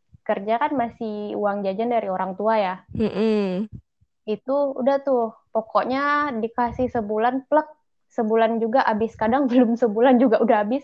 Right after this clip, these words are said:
Speaker 1: minta lagi.
Speaker 2: <laughs> Sekarang udah kerja, udah lebih ngerti lah ya.
Speaker 1: Iya, udah lebih ngerti. Susah ternyata cari duit.
Speaker 2: Heeh. <laughs> Menurut Kakak, mahasiswa, mahasiswa yang kuliah sambil kerja,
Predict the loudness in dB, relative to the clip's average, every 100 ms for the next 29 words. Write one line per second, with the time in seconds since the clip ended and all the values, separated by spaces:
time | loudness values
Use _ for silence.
0 | -6 -8 -2 -2 2 0 0 -4 -4 -6
1 | 2 2 2 -4 -8 -10 _ _ _ _
2 | _ _ _ _ _ _ _ -10 0 2
3 | 4 4 2 4 0 4 4 6 4 4
4 | 0 -4 -2 -2 -2 -4 -2 0 0 -4
5 | -8 -20 _ _ _ _ _ _ -12 -8
6 | -6 -4 -2 -2 -2 -4 -4 -6 -8 -4
7 | -2 -2 -4 -4 -4 0 -2 0 -4 -4
8 | 0 0 2 2 2 4 4 4 4 4
9 | 4 2 -2 _ _ 4 4 4 2 2
10 | -2 _ _ _ _ _ _ _ _ _
11 | _ _ _ _ _ _ _ _ _ _
12 | _ 4 6 8 6 4 4 4 4 2
13 | 2 0 2 2 2 0 -2 0 0 0
14 | 2 4 4 2 2 2 2 0 -2 -2
15 | -8 -4 0 0